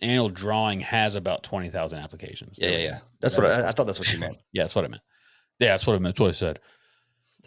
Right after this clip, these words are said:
Speaker 1: So today, they say there's fourteen hundred elk that freely roam around three thousand square miles in the north central region of the state,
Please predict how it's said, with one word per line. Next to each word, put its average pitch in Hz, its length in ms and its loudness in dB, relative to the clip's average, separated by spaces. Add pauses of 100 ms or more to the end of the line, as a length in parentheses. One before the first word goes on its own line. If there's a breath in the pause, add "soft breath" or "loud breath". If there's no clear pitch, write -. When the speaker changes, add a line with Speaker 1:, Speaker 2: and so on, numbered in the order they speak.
(140)
Speaker 1:
So 127 140 6
today, 143 580 4
they 120 140 4
say 120 380 2
there's 110 440 0
fourteen 127 540 0
hundred 113 320 -4
elk 101 300 2
that 87 180 -8
freely 110 420 -2
roam 101 300 -2
around 90 400 -6
three 104 240 -6
thousand 98 380 0
square 98 300 -2
miles 92 360 -2
in 90 100 -6
the 87 80 -8
north 92 220 -4
central 95 300 -6
region 92 260 -4
of 82 60 -10
the 85 60 -8
state, 95 400 -4